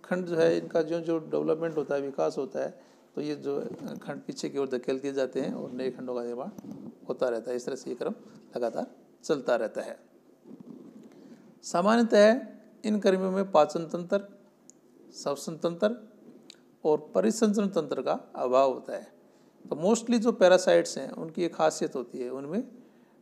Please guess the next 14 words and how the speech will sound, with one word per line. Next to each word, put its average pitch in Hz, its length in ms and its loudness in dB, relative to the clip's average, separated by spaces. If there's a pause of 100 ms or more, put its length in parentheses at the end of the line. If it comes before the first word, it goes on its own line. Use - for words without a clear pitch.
अ, 131 220 -4
digestive 160 560 0
system 208 420 -2
भी 196 360 -4
नहीं 180 180 -2
पाया 180 200 4
जाता, 185 540 0 (440)
उनमें 147 240 -2
respiratory 175 640 0
सिस्टम 175 340 -8
है 160 200 -4
वो 143 180 -2
भी, 190 180 -4
अ, 226 60 -8